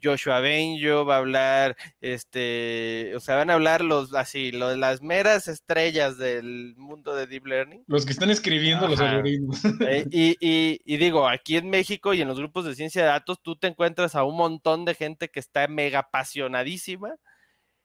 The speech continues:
Speaker 1: La, la entrada se podía hacer gratuita, con un certificado de como siete universidades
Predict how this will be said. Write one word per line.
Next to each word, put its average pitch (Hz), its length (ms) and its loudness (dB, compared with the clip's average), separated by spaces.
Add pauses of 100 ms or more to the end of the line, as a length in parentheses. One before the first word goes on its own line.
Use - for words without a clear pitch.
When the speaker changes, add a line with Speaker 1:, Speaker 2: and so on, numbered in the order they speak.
Speaker 1:
La, 143 420 2
la 156 120 2
entrada 175 640 4
se - 160 -6
podía 143 300 -2
hacer 165 220 -2
gratuita, 190 760 -2 (440)
con 139 200 -2
un 151 120 -4
certificado 160 720 0
de 160 100 0
como 131 260 -6
siete 165 380 -4
universidades 143 960 0